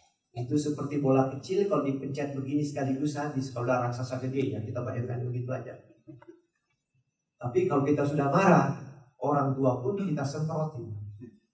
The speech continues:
Kalau sudah marah, kan, anggap kita yang hebat di dunia.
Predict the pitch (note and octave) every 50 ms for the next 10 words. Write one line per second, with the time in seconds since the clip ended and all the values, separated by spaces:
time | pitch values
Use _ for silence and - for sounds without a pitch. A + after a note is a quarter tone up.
0 | _ - C3+ C#3 C3+ B2+ B2+ C3 C#3+ D3 D3 C#3+ - A2+ A#2+ B2+ - - - -
1 | - - - _ _ - C3 B2 A#2+ C3+ C3 B2+ C#3 D#3 D#3 D#3+ D3 C#3+ B2+ B2
2 | B2 B2 B2+ B2 B2 B2 B2 A#2+ A#2+ A#2 A#2+ A#2 G2+ G#2+ A2